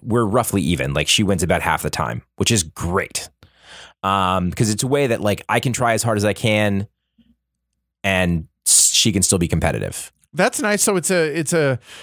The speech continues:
Speaker 2: you can set the handicap, kind
Speaker 1: You can
Speaker 2: of,
Speaker 1: set the
Speaker 2: right?
Speaker 1: handicap, and it's
Speaker 2: Okay.
Speaker 1: awesome. And at the same time, so I think Greg Giardinetti ha-, brought the game randomly to one of the game days, and we were, I think we were early, and not everybody was here yet.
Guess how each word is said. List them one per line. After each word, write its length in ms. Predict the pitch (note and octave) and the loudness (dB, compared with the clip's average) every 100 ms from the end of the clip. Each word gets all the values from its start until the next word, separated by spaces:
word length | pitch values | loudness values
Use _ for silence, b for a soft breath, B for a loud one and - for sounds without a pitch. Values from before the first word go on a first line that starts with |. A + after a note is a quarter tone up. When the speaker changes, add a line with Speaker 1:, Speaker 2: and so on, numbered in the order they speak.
| B _ | B _
Speaker 2:
you 140 | C#3+ E3 | 0 2
can 180 | - C#3 | 2 2
set 340 | - F#3 E3 | 2 0 0
the 120 | D3+ | 0
handicap, 720 | C3+ D3+ B2+ - F#2+ D2+ - | 2 2 0 0 0 0 -4
kind 180 | - B2 | -4 0
Speaker 1:
You 60 | G#2+ | 2
can 100 | E2 | 2
Speaker 2:
of, 40 | |
Speaker 1:
set 120 | - | 2
the 60 | A#2 | 2
Speaker 2:
right? 160 | G#2 B2 | 2 2
Speaker 1:
handicap, 280 | A2+ A2 G2+ | 0 0 2
and 20 | F#2+ | 2
it's 40 | - | 2
Speaker 2:
Okay. 40 | |
Speaker 1:
awesome. 180 | G#2+ G#2 | 0 0
And 80 | A2+ | -2
at 80 | |
the 60 | A2 | 0
same 220 | - C#3 | 2 2
time, 440 | A#2+ G#3 F3 A2 G#2+ B B B | 0 0 0 0 -4 B B B
so 260 | - A#2+ F2+ | 0 0 0
I 80 | A#2 | -2
think 220 | A2+ C3+ | 0 -2
Greg 360 | F2 G#2+ A2+ F#2+ | 0 0 0 -2
Giardinetti 680 | A2 G2+ G2+ G#2 F2+ F2 - B B B B | -2 0 2 2 2 0 -4 B B B B
ha-, 120 | B - | B -10
brought 320 | G#2 A#2+ A#2 | -2 0 0
the 80 | G#2 | -2
game 360 | G#2 G2+ F#2+ | 0 2 2
randomly 380 | F#2 G2+ G2 F#2+ | 2 2 2 2
to 80 | F#2+ | 2
one 140 | F#2 | 0
of 60 | F#2+ | 0
the 60 | D#2+ | 0
game 240 | G#2 C#3+ | 0 0
days, 420 | G2+ D#2 D#2 - - | 0 0 0 0 0
and 160 | F#2+ | 0
we 140 | F#2+ C3+ | 0 0
were, 200 | A#2 G2 - | 0 0 -2
I 40 | |
think 180 | B2 A#2 | -2 0
we 80 | A#2+ | 0
were 160 | F#2+ - | 0 0
early, 340 | G2 G2 F#2+ | 2 2 2
and 220 | F#2 F#2 | 2 2
not 120 | F#2+ F#2 | 2 2
everybody 300 | F#2 F#2 E2+ | 2 2 0
was 120 | E2 | 0
here 200 | - G2+ | 0 2
yet. 320 | E2+ D2+ - | 2 0 -2